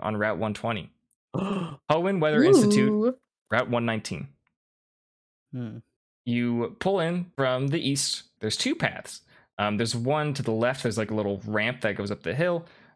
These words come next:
Speaker 1: Um, seems like there's some berry trees around. There's a bunch of Pokemon that are, like, hanging out in a, a, what used to be a lake, which is now a puddle. And then there's a
Speaker 2: Mm-hmm.
Speaker 1: path straight ahead, and it seems really exposed and open. There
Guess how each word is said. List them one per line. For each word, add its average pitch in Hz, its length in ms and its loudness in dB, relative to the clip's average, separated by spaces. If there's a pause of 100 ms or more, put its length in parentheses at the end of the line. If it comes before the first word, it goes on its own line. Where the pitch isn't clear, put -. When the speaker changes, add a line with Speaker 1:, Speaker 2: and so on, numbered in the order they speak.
Speaker 1:
Um, 104 180 0
seems 113 220 -2
like 107 140 -2
there's 104 140 -4
some 104 120 -4
berry 107 260 -2
trees 107 240 -4
around. 104 320 0
There's 104 140 -4
a 104 60 -6
bunch 123 180 -2
of 117 100 -6
Pokemon 107 440 -2
that 101 100 0
are, 101 100 0
like, 98 300 -6 (280)
hanging 104 200 0
out 98 220 -4 (200)
in 95 380 -6 (160)
a, - 100 -6 (100)
a, 92 80 -4 (180)
what 110 120 0
used 151 240 0
to 147 80 2
be 110 140 0
a 107 40 0
lake, 104 280 0
which 104 120 -6
is 101 120 -8
now 98 120 -6
a - 60 -8
puddle. 120 400 -2 (460)
And 110 100 0
then 117 140 0
there's 110 180 0
a - 20 0
Speaker 2:
Mm-hmm. 110 100 -4
Speaker 1:
path 127 180 0
straight 117 200 0
ahead, 202 520 -2 (320)
and 104 160 0
it - 80 -2
seems 139 200 0
really 120 280 0
exposed 131 640 0
and 110 100 0
open. 123 360 0
There 110 320 -2